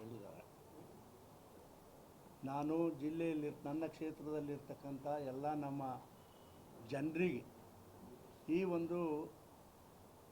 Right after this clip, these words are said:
ಕಾರ್ಯಕ್ರಮದಲ್ಲಿ ಭಾಗಿಯಾಗಬೇಕು ಅಂಥೇಳಿ ಅತ್ಯಂತ ಕಳಕಳಿಯಿಂದ ನಾನು ವಿನಂತಿಯನ್ನು ಮಾಡ್ಕೊತೀನಿ. ಇದು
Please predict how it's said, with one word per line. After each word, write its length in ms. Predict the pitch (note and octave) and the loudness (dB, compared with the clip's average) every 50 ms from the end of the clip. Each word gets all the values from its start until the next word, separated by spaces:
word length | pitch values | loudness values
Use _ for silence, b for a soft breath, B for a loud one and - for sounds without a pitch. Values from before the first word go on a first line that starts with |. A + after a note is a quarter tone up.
| - - - - - - | -18 -18 -18 -14 -6 0
ಕಾರ್ಯಕ್ರಮದಲ್ಲಿ 920 | C3+ C#3+ D#3 E3 E3 - D3+ E3 D#3 D3+ C#3+ C#3+ D3 C#3+ D3 E3 E3 D#3 C3 A#2+ | 2 4 6 6 4 4 2 2 2 2 2 2 2 2 2 2 2 2 2 2
ಭಾಗಿಯಾಗಬೇಕು 800 | B2 C3 D3 D3 D#3 D#3 D3 C#3 C#3+ D3 C#3+ D3 D3+ D3 D3 - C#3+ C#3+ | 2 2 2 2 2 4 4 4 2 2 0 0 -2 -2 -2 -2 -4 -2
ಅಂಥೇಳಿ 440 | C#3 C3 C3 - C#3 C#3+ D3+ D3+ C#3+ - | -2 -4 -4 -4 -4 -2 0 0 0 -2
ಅತ್ಯಂತ 400 | - - - - D3 C#3 - D3+ | -2 -4 -2 -2 -2 0 0 2
ಕಳಕಳಿಯಿಂದ 840 | C3+ C3 C3 B2+ - - C3 C3+ B2+ - D3+ D3+ D3+ D3 C3+ C3 C3 D3 D3+ C#3+ | 2 2 0 0 -2 -4 -4 -4 -2 -2 0 0 2 2 0 0 -2 -2 0 0
ನಾನು 180 | B2 B2 B2 C3+ C#3 C3 A#2+ | 0 0 -2 -2 -4 -4 -4
ವಿನಂತಿಯನ್ನು 600 | A#2 A#2 B2 C3 B2+ - B2+ A#2+ A2+ A2 B2 C3+ B2 G#2+ | -4 -4 -4 -4 -4 -4 -6 -6 -4 -4 -4 -6 -4 -6
ಮಾಡ್ಕೊತೀನಿ. 560 | G#2+ F#2 F2+ - F#2+ - G2 G2 F2 E2+ - - - - - - - - - - - - - - - - - - - - - - D#3 | -6 -8 -10 -12 -12 -12 -12 -12 -12 -12 -12 -14 -16 -18 -18 -18 -18 -18 -16 -16 -16 -14 -16 -16 -16 -16 -16 -16 -16 -16 -4 -2 2
ಇದು 160 | D3+ D#3+ E3+ | 4 6 8